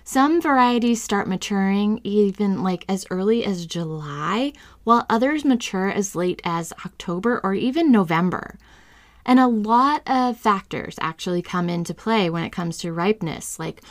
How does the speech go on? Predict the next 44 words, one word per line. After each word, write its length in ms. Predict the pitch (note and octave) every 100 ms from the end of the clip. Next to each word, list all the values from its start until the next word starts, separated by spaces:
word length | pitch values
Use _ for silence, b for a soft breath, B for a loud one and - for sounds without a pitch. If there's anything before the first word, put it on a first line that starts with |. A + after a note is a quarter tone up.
| B B
whether 320 | F3 E3+ F3+ G3+
the 80 |
growing 420 | G#3 G#3+ A#3+ B3+ A3+
season 380 | G3+ F3+ E3+
has 160 | F3+ E3
been 160 | F#3 E3+
dry 320 | D#3 D3 D3+
or 120 | E3+
rainy, 520 | F3+ G3+ A#3 F3 C#3+ - -
whether 520 | G3 F#3+ G#3 G#3+ - -
temperatures 680 | - C#4+ D4+ - E3+ D3
have 180 | - E3+
been 140 | F#3 F#3
hotter 460 | E3+ E3 F3+ G#3
or 140 | G#3 G#3+
cooler 480 | - C#4 D4+ B3
than 220 | G3 F3+ F3
average 500 | E3 D#3 D#3 D#3+ -
that 240 | D3+ -
year. 340 | D#3+ - - - b b b b -
The 100 | A#3+
load 340 | G#3+ G#3 B3+
of 120 | B3+
apples 440 | F#3+ F#3 B3 B3+ A3
on 140 | G3
the 100 | E3+
tree 360 | - C#4+ D4+ F3
matters 440 | D3+ D#3 - -
too, 400 | - D#4+ A3 -
so 280 | - F3 E3+
if 160 | D#3+
it's, 160 | E3+ -
like, 160 | E3 D#3+
a 20 |
heavy 460 | D3 E3 E3 G3+
bearing 420 | G#3+ A3+ A#3+ B3 B3
year 340 | B3+ C4+ C#4
or 220 | - F#3
if 160 | F3 F#3+
it's 160 | F#3
a 60 | G3
lighter 340 | G3+ G#3 A3
bearing 420 | F#3 E3+ D#3 D3+ D3+
year. 280 | - -